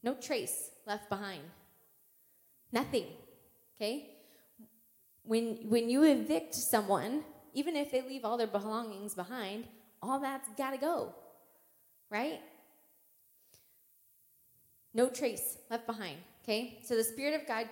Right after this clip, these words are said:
cannot reside in something that's condemned. The Spirit cannot, because they're contradictory of each other. Do you understand? Fear and love cannot inhabit the same mind space.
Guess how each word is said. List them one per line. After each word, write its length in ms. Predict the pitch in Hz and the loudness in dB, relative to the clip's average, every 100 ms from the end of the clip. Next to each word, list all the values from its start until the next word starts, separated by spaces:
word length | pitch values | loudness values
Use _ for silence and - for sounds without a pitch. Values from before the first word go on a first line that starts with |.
| - | -4
cannot 440 | 254 247 240 247 - 247 | -2 -2 0 0 -2 -2
reside 600 | 247 214 208 220 233 226 | -2 0 -2 0 -2 -4
in 140 | 233 220 | -6 -2
something 400 | 226 226 226 214 | -2 -2 -6 -6
that's 200 | 202 - | -6 -6
condemned. 720 | 226 208 208 208 180 170 - - _ _ _ _ _ _ _ _ | -8 -4 -2 -2 -4 -10 -18 -20 _ _ _ _ _ _ _ _
The 60 | 226 | -4
Spirit 340 | 226 269 262 | 0 0 0
cannot, 480 | 262 277 277 320 - - - - - _ _ _ _ _ _ _ _ _ _ _ _ | 0 -2 -2 -2 -4 -8 -18 -20 -20 _ _ _ _ _ _ _ _ _ _ _ _
because 240 | 240 254 254 | -2 0 4
they're 140 | 247 | 2
contradictory 720 | 247 254 254 240 262 262 214 | 2 0 0 -2 -4 -2 -2
of 100 | 196 | -2
each 160 | 180 190 | -4 -6
other. 260 | 160 151 185 | -6 -6 -6
Do 80 | 214 | -6
you 40 | |
understand? 480 | 214 220 240 247 285 - - - _ _ _ - | -6 -6 -6 -6 -8 -12 -20 -20 _ _ _ -12
Fear 320 | - 269 277 | -2 0 2
and 200 | 247 240 | 0 0
love 260 | 254 233 233 | 0 0 -4
cannot 340 | - 240 240 - | -6 -4 -4 -4
inhabit 560 | 233 - 220 240 233 - | -10 -8 -4 -2 -2 -2
the 100 | 220 | -2
same 560 | - 254 254 254 247 247 - - | 0 -2 -2 -2 -4 -8 -16 -8
mind 300 | 220 226 240 | -4 -2 -2
space. 540 | - 214 160 - - | 0 0 0 -4 -6